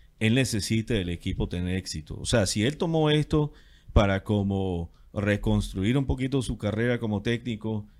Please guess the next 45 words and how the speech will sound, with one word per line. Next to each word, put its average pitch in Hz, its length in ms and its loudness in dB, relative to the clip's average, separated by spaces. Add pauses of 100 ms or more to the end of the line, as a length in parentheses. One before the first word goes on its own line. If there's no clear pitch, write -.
(200)
y 101 100 0
después 98 340 0
brincar 110 380 2
a 113 80 4
otro 110 180 -4
equipo, 120 320 0
necesita 92 440 -4
que 95 100 -2
Junior 92 320 -2
tenga 90 300 -4
éxito. - 400 -10 (440)
O 110 160 6
si 107 200 2
estás 104 380 0
aquí 147 360 0
para 120 260 2
estar 104 240 -2
a 123 60 0
largo 120 400 -2
plazo, 110 480 0 (920)
eh, 101 280 0
y 101 180 -2
cu-, 104 200 -6
reconstruir, 104 1080 0 (440)
que, - 80 -14
que 92 180 -8
pudiera 92 680 0
tener 120 260 -6
esa 127 240 -6
meta, 127 380 -4
¿no? 123 340 -4
Como 98 220 -6
ya 90 160 -8
llegando 120 560 -4
como 120 240 -2
al 98 80 -4
final 98 340 -6
de 135 100 -2
su 101 140 -6
carrera 117 380 -2
como 107 200 -2
técnico, 123 440 -2
podría 101 360 2
tener 113 280 -4
eso 123 320 -2